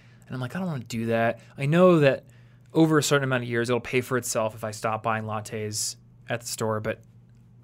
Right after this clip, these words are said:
I don't wanna do that. But this, the burr grinder is fifty bucks if you get the manual one. The AeroPress is twenty, sorry, not fifty. The burr grinder is twenty-five dollars if you get the manual one. The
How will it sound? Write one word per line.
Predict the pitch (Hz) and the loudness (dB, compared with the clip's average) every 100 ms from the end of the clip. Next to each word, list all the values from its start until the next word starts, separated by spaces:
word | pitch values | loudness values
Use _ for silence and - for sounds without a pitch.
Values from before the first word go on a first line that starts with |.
| _ - - 131 | _ -20 -10 -2
I | |
don't | 143 | 2
wanna | 156 147 | 2 2
do | 226 | 4
that. | 127 104 - - - - - | 4 0 -4 -18 -20 -20 -14
But | - - | -8 4
this, | 247 247 139 - - - - - - - - - - | 8 8 8 2 -6 -12 -20 -20 -20 -20 -20 -20 -8
the | 131 | -2
burr | 139 175 | 2 4
grinder | 175 156 147 | 4 2 2
is | 143 | 0
fifty | - 131 123 | -2 -6 -4
bucks | 101 101 123 | -6 -6 -8
if | 117 | -6
you | |
get | 113 110 | -6 -6
the | |
manual | 110 107 107 107 | -6 -6 -4 -6
one. | 110 110 131 - _ _ _ - | -6 -8 -10 -18 _ _ _ -10
The | - | -2
AeroPress | 160 170 160 127 123 | 2 2 4 2 0
is | 117 | -8
twenty, | - 113 113 - 131 | -6 -4 -6 -8 -14
sorry, | - 127 107 - | -6 -2 -4 -6
not | 117 104 | -16 -14
fifty. | - - | -18 -14
The | 131 | -4
burr | 135 131 | -2 0
grinder | 127 | -2
is | 117 | -4
twenty-five | 131 117 165 175 | -10 -2 2 4
dollars | 139 110 110 113 - _ - - | 4 0 -4 -10 -14 _ -20 -16
if | 113 | -10
you | 117 | -8
get | 110 | -8
the | 113 113 - | -8 -14 -14
manual | 127 117 113 110 | -8 -4 -2 -2
one. | 110 110 | -2 -2
The | 107 85 | -4 -8